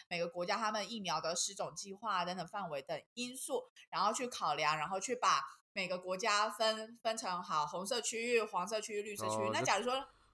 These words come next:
Speaker 2: 开放部分国家的旅游就对了。
Speaker 1: 对，然后其实除了开放以外呢，还有就是因为现在目前你如果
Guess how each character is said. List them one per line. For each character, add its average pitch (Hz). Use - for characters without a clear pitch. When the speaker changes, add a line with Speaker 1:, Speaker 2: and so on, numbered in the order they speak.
Speaker 2:
开 139
放 135
部 131
分 131
国 104
家 113
的 104
旅 92
游 78
就 82
对 78
了。 50
Speaker 1:
对， 311
然 277
后 370
其 320
实 339
除 339
了 349
开 349
放 339
以 208
外 254
呢， 220
还 233
有 269
就 240
是 254
因 320
为 403
现 349
在 285
目 285
前 202
你 170
如 180
果 208